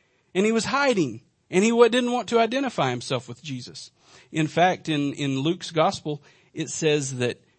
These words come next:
at P-, Jesus' arrest, all of the disciples deserted Jesus. At that first trial of Jesus, there was no one who would stand for him.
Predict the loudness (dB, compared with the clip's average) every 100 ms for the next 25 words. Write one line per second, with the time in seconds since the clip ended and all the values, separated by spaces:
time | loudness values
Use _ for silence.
0 | _ -10 -10 -8 -10 -8 -4 -4 -4 -4
1 | -4 -2 -2 -2 -4 -12 _ _ _ _
2 | -8 -4 -4 -6 -10 -12 -12 -12 -14 -18
3 | -20 -20 _ _ -12 -10 -10 -12 -14 -16
4 | -16 -18 -18 -20 _ _ _ _ -2 2
5 | 4 4 4 2 2 4 6 8 6 2
6 | -2 -2 -2 -6 0 2 2 0 2 6
7 | 6 8 6 6 4 0 -6 _ _ 0
8 | 2 0 2 4 4 2 -2 -2 -2 -4